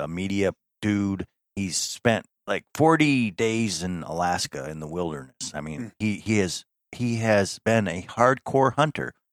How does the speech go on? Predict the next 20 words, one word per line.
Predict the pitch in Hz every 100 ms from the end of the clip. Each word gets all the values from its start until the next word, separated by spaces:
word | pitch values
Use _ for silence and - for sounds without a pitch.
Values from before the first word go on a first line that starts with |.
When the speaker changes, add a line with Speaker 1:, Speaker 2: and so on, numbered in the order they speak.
| _ _ _ _ _ _ -
Speaker 1:
and | 123 120 117 110 - _ _ -
he | 120 160 156
has | 131 127 123
a | 120
mentor | 120 127 - 85 67 - - -
in | 92 85
Pat | - 104 95 -
Salerno | 107 95 107 95 73 71 67 87
in | 87
the | 87
Adirondacks. | 92 85 87 87 85 69 65 117 113
Speaker 2:
Yeah. |
Speaker 1:
Like, | 87 -
there | 131
is | 123
something | - 151 170 185 190
that | 110 87
drives | 110 123 127
that | 110 98
guy | 95 90 90 90